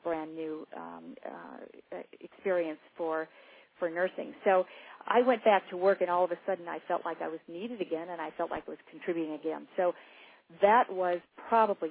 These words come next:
the biggest issue for me, um, back in my twenties. I was then diagnosed in my early forties, uh, with breast cancer, and I gotta tell you, the fear that I felt, having been an advocate and having been, uh,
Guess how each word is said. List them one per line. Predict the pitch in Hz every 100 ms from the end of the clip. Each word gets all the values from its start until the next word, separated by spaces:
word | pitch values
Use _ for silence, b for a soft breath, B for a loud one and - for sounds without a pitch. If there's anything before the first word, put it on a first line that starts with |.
| 160
the | 160 -
biggest | 196 180 175 - _
issue | - 170 165 151
for | 170
me, | 160 165 160 165
um, | 160 156 151 156 -
back | 170 165
in | 160
my | 156 147 -
twenties. | 175 151 139 _ _ _ _ _ _ -
I | 180
was | 175
then | 262 302
diagnosed | 185 175 175 -
in | 175
my | 160 -
early | 170 156 _
forties, | 214 220 185 151 160 _ B B B B B 185
uh, | 170 170 170
with | 170 165 -
breast | 175 233 - -
cancer, | 160 147 - 147 - B B B -
and | 180 175 175 170 -
I | 170 170
gotta | 185 190 190 185 220
tell | 208
you, | 196 170
the | 160 165 -
fear | 226 220
that | 196 170
I | 170 -
felt, | 220 180 -
having | 165 165 160
been | 180 170 170
an | 156 -
advocate | 202 254 240 - 165 151 - B B B -
and | 185 180
having | - 185 175 165
been, | 175 165 170 170 - B B -
uh, | 175